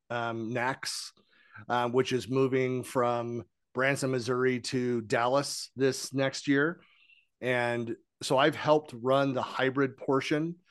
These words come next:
So organizing volunteers, 'cause where it worked for hybrid is where you have a dedicated person that's in the virtual room and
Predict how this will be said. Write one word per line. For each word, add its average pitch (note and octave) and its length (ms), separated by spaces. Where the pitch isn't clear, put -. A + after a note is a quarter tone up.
So C3+ 200
organizing C3 720
volunteers, C3 840
'cause B2 180
where E3+ 240
it - 100
worked E3+ 440
for C#3+ 160
hybrid C3+ 640
is C3+ 180
where C#3+ 220
you D#3 160
have C#3 220
a C3 40
dedicated C3 760
person C#3 480
that's A2+ 320
in C#3 320
the B2+ 240
virtual C3 500
room C3 460
and G#2+ 240